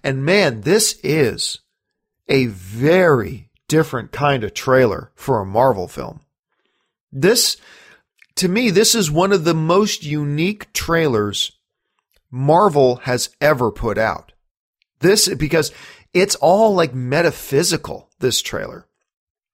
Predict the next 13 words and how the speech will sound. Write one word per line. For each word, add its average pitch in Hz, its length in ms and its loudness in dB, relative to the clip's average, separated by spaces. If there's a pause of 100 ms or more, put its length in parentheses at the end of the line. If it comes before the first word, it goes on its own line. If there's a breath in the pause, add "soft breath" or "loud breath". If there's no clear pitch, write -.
(300)
It's, - 260 -2 (300 loud breath)
you 185 120 0
were 208 80 4
used 208 380 2
to 233 80 -4
seeing 214 260 0
a 160 80 2
Marvel 160 440 2
trailer 104 520 0 (460 soft breath)
with 143 160 0
a 143 60 2
lot 143 340 4
of 170 320 0